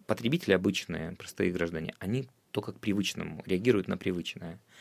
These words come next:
Они не могут предположить, что может быть в будущем. И надо иметь большой гений, чтобы предложить им что-то, то, что предлагал Стив Джобс, вот эти гаджеты новые, да, новая эпоха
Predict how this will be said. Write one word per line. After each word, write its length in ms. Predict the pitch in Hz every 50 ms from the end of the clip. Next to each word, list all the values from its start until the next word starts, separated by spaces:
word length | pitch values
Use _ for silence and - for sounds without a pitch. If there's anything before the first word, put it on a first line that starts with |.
| - - - - - -
Они 160 | 98 98 104
не 80 | 113 123
могут 260 | 123 117 110 101 -
предположить, 560 | - 90 - - 98 95 95 92 110 120 117
что 240 | - - - - 95
может 240 | 95 92 87 92 87
быть 120 | 92 90
в 40 | 87
будущем. 500 | 90 92 87 82 80 - - - 85 85
И 40 | 92
надо 200 | 98 95 98 95
иметь 200 | 98 95 90 92
большой 300 | 98 95 - - 101 92
гений, 460 | 98 117 143 175 180 123 92 85 - - - - - - - -
чтобы 220 | - - - 90
предложить 460 | - 98 95 98 101 101 104 92 - -
им 60 | 95
что-то, 400 | - - - 131 151 - - 87
то, 100 | - 92
что 160 | - - -
предлагал 440 | 95 87 82 82 85 85 87 85 80
Стив 220 | - - - 92 90
Джобс, 220 | 92 131 127 -
вот 100 | 90 82
эти 140 | 82 80 87
гаджеты 500 | 90 98 95 90 85 90 87 80 - -
новые, 380 | 87 85 82 82 80 80 80 82
да, 120 | 98 107
новая 300 | 101 98 95 90 90 87
эпоха 400 | 87 - - 82 - - - -